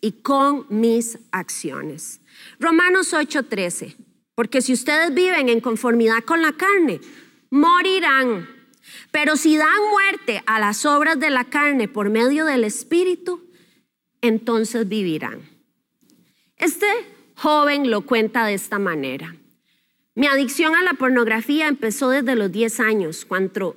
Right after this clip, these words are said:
cuando encontré unas revistas que escondía mi papá. En el colegio se recrudeció el problema gracias a las hormonas y a la mala influencia de algunos compañeros.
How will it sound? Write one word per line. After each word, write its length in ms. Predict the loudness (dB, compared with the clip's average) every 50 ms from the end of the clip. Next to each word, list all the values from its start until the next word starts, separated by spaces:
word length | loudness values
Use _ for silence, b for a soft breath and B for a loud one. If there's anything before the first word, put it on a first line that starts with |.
| -8 -4
cuando 260 | -2 0 2 4 4
encontré 520 | 2 2 2 0 -2 0 0 0 0 2
unas 260 | 2 2 2 0 0
revistas 720 | 0 2 2 2 4 2 2 2 0 -4 -6 -6 -6 -6 -4
que 100 | -4 -4
escondía 540 | -4 -4 -4 -2 -2 0 0 0 0 0 2
mi 160 | 0 0 -2
papá. 480 | -2 -4 -10 -10 -10 -10 -12 -12 -12 -16 _ _ _ _ _ B B B B B B B B
En 180 | -2 0 0
el 160 | 2 0 0
colegio 440 | 0 0 2 2 2 2 2 0 0
se 180 | 0 0 0 0
recrudeció 640 | 0 0 -2 0 2 4 4 4 2 2 0 0
el 80 | 0 0
problema 540 | 0 0 0 2 2 2 2 2 2 0 0
gracias 440 | 0 0 -2 0 0 -2 -2 0 0
a 80 | 0
las 240 | 0 0 -2 -2 -2
hormonas 680 | -2 2 2 4 4 4 2 2 0 -2 -2 -6 -10 -6 -2
y 100 | 0 2
a 60 | 2
la 160 | 2 2 2
mala 240 | 2 2 2 2 2
influencia 480 | 0 -2 -2 0 0 0 0 0 -2 -2
de 80 | -2
algunos 400 | -2 -2 -2 -2 -2 -2 -2 -2
compañeros. 800 | -2 -2 -2 0 0 2 2 2 0 -2 -4 -6 -8 -10 -12